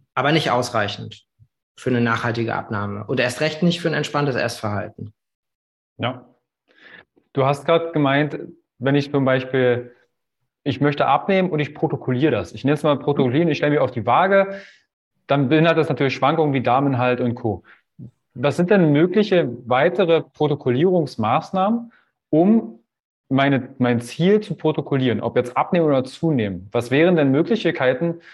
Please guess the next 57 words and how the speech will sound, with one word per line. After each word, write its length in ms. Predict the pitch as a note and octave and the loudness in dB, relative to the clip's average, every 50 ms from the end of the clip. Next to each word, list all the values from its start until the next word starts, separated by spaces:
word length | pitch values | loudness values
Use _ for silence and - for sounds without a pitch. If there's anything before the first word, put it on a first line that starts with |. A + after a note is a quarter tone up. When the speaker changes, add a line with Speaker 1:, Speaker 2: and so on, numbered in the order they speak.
| - - _ _ - | -20 -20 _ _ -4
Speaker 2:
die 60 | D3+ C#3+ | -2 0
ich 60 | C#3 | 0
noch 140 | D3 C3+ - | 0 -2 -2
zusätzlich 480 | - - G3+ G#3+ F3+ D#3+ B2+ - - | -2 0 0 2 4 2 2 0 -2
in 80 | A#2 A2 | -4 -4
Betracht 380 | A2 - - A#2+ A#2 A#2 - | -4 -4 -4 -6 -6 -6 -8
ziehe, 240 | - - - G#2+ - | -10 -6 -4 -2 -2
abgesehen 420 | C3+ - - - D#3+ C3+ B2+ A#2+ B2 | -2 -4 0 0 2 2 2 0 0
von 140 | B2+ B2 | -2 -2
der 160 | A2+ G#2+ G2+ G2 | -2 -2 -2 0
Waage? 380 | G#2 A2 B2+ A#2 G2 F2+ - _ _ _ _ _ _ _ _ _ _ _ _ _ - D3 E3+ - - _ _ _ - - - - _ - | 0 0 0 0 -2 -6 -10 _ _ _ _ _ _ _ _ _ _ _ _ _ -14 -14 -14 -14 -14 _ _ _ -20 -20 -20 -20 _ -8
Speaker 1:
Also 160 | C3 B2 B2 | -6 -4 -2
was 160 | B2+ A#2+ - | -2 -2 -2
ja 60 | C3+ | -2
immer 160 | B2 C3 C#3+ | 0 0 0
beliebt 360 | C#3 C#3+ C#3 C#3+ E3 D#3+ - D#3+ | 0 0 0 0 -2 -2 -2 -2
ist, 140 | D3 C#3 | -2 -2
ist 140 | B2 A2 - | -4 -8 -4
ja 160 | C3+ B2+ A2+ | -2 -2 -2
auch 60 | B2 B2 | -2 -2
so 120 | - C3 | -2 -2
eine, 500 | C3 B2+ B2 A#2+ A#2 A2+ A2+ - - - | -2 -2 -2 -2 -2 -4 -4 -6 -6 -6
äh, 200 | A#2 A2+ A2 A2 | -6 -6 -6 -6
Bia-Waage. 880 | A2+ - C#3+ D#3 E3+ D#3+ B2+ B2 A#2 A2 A2 G#2 G#2 G#2+ A2+ C3+ D#3 D#3+ | -6 -4 0 2 2 2 2 0 0 -2 -2 -2 -2 -4 -4 -4 -6 -4
Da 80 | C#3 A#2 | -4 -4
habe 100 | A#2 B2 | -4 -4
ich 100 | - - | -6 -6
auch 80 | - | -6
einen 80 | B2 A#2+ | -6 -6
Artikel 420 | - - - - - C#3+ D#3 C#3+ | -6 -8 -8 -10 -8 -4 -4 -4
zu, 340 | D3 - - D3 C#3+ C#3 C3+ | -4 -4 -4 -2 -2 0 0
wie 60 | C3+ | 2
man 120 | B2+ B2 A#2 | 0 0 0
den 80 | A2+ | -2
Körperfettanteil 720 | - C3 C3+ D#3 C#3 - C3 A#2+ - A#2+ - - B2 B2+ | -4 -4 -4 -4 -4 -4 -4 -4 -4 -6 -6 -4 -4 -2
misst. 280 | B2 C3+ C#3 C3+ - - | -2 -2 -2 -4 -4 -6
Da 80 | B2 | -4
drin 180 | B2 B2+ B2+ B2+ | -4 -2 -4 -4
ist 140 | B2+ - - | -6 -6 -10
auch 100 | B2 B2+ | -8 -8
aufgeführt, 560 | - - - - A#2 - C#3 C3+ C3 - - - _ _ _ _ - | -8 -8 -8 -10 -6 -2 -2 -2 -2 -2 -12 -20 _ _ _ _ -6
wie 160 | C3 C3+ B2+ | -2 -2 -2
ungenau 640 | - D3 D#3 E3+ F3 E3+ D#3 C#3+ C3+ B2+ B2 B2 B2 | 0 2 4 4 4 4 4 2 2 2 2 0 -2
die 160 | B2 B2 B2 | -2 -4 -6
sind. 340 | A2+ A#2+ C3 E3 G3+ G3+ - | -6 -4 -2 -2 -2 -4 -4
Die 60 | B2+ | -6
sind 140 | B2+ B2+ B2+ | -6 -4 -4
halt 120 | B2+ B2+ | -4 -2
leider 240 | C3 C3 C3 B2+ B2+ - | -2 -2 -2 -4 -6 -6
ziemlich 340 | - - D#3 D#3+ C#3+ A2+ | -2 0 0 0 0 -2
ungenau. 520 | - B2 B2 A#2+ A#2+ A#2 A2+ A2 A2+ B2+ C3+ | -2 -4 -4 -2 -2 -4 -4 -2 -2 -2 -2
Also 260 | - - A#2 A2 A2+ | -2 -4 -4 -6 -6
die 140 | A#2 A#2 A2+ | -6 -4 -2
werden 200 | A#2+ A#2+ B2 B2 | -2 -2 -2 -4
zwar 180 | B2 - A#2 | -4 -8 -8
verkauft 480 | A#2 - G#2 - - B2+ C3+ C3 C3+ - | -8 -8 -12 -6 -4 -2 -2 -2 -4 -6
als, 340 | B2 A#2+ A#2 - - _ | -8 -8 -8 -10 -16 _